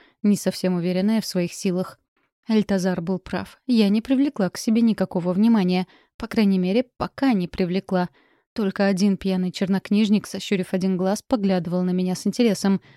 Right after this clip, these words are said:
Но оценивал он не мое лицо, а исключительно грудь и голые коленки. "Давай, тащи свой круглый зад к нашему столу, малышка". Мужской хохот раздался в другом углу таверны,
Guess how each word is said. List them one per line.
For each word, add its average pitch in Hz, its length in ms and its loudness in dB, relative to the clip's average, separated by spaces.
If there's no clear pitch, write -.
Но 247 120 4
оценивал 269 580 2
он 220 260 4
не 208 80 4
мое 208 320 2
лицо, 208 360 2
а 170 100 0
исключительно 254 720 2
грудь 196 360 2
и - 20 0
голые 190 340 2
коленки. 190 560 0
"Давай, 196 380 6
тащи 190 280 -2
свой 185 220 -2
круглый 185 340 0
зад 185 240 0
к - 60 -10
нашему 196 340 2
столу, 185 300 0
малышка". 185 500 -4
Мужской 208 400 -4
хохот - 540 -2
раздался 185 680 0
в 196 80 -2
другом 185 440 -2
углу 180 300 -2
таверны, 185 600 0